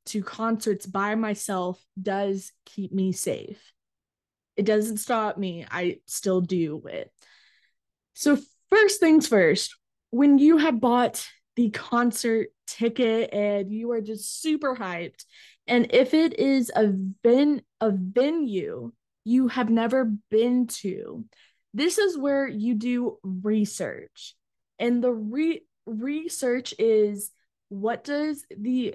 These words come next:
venue look like inside? Because that is so important with figuring out what does it look like inside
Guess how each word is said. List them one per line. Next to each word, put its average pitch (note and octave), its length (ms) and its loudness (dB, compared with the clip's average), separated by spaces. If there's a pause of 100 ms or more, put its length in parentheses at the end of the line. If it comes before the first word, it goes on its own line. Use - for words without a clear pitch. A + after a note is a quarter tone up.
(140)
venue A3+ 800 0
look G#3 400 -4
like F#3+ 400 -8 (100)
inside? G3 880 -2 (760)
Because A3+ 1200 0 (180)
that A#3 420 -2
is C4 480 -2
so C#4 800 -2 (160)
important A#3 1080 -4 (640)
with B3+ 340 0 (240)
figuring D4+ 1160 0
out A3 360 0
what G#3+ 540 -2
does A3 380 -2
it G#3 160 -4
look G3+ 360 -6
like F3 480 -8 (540)
inside G#3 960 2